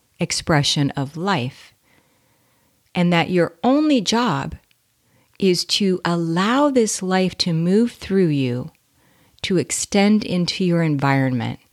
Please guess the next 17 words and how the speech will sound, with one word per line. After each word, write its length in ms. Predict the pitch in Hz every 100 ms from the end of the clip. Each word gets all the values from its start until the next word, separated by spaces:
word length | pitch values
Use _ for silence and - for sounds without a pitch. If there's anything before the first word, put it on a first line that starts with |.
| _ _ _ _
where 320 | - 156 151
you 640 | 151 139 151 156 170 190 - - - _ _ _ -
make 320 | 147 143 143
the 120 | 190
world 340 | 160 131 139 151
a 40 |
better 280 | 139 117 160
place 360 | - 160 135 -
by 200 | 190 185
doing 280 | 196 208
so. 220 | 208 - - - - _ _ _ _ _ _ _ _ _ -
So 220 | - 180
you 280 | 165 190 180
remember 1120 | 185 175 160 156 190 233 214 139 123 127 147 -
who 220 | 202 208
you 320 | 180 170 151 -
are 400 | 139 127 135